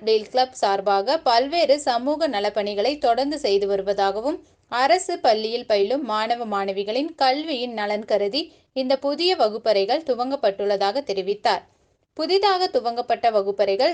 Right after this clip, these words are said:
ஸ்மார்ட் வகுப்பறையாக செயல்படும் விதமாக புதிய ஸ்மார்ட் டி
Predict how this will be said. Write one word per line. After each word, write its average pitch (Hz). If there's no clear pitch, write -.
ஸ்மார்ட் 285
வகுப்பறையாக 214
செயல்படும் 220
விதமாக 196
புதிய 320
ஸ்மார்ட் 247
டி 220